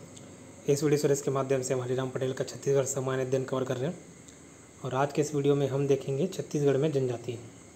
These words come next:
ठीक है, छत्तीसगढ़ की जनजातियाँ हम पढ़ेंगे। Trick के माध्यम से आपको बहुत आसानी से याद हो जाएगा, आपको ज़्यादा मेहनत करने की ज़रूरत नहीं पड़ेगी। ठीक है, तो चलिए start करते हैं। छत्तीसगढ़ की जनजातियाँ,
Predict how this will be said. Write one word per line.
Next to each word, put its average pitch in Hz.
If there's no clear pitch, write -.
ठीक -
है, 175
छत्तीसगढ़ 139
की 147
जनजातियाँ 135
हम 139
पढ़ेंगे। 139
Trick 151
के 151
माध्यम 143
से 151
आपको 143
बहुत 139
आसानी 151
से 151
याद 143
हो 143
जाएगा, 139
आपको 135
ज़्यादा 131
मेहनत 131
करने 135
की 135
ज़रूरत 127
नहीं 131
पड़ेगी। 135
ठीक 160
है, 170
तो -
चलिए 143
start 135
करते 139
हैं। 165
छत्तीसगढ़ 170
की 175
जनजातियाँ, 131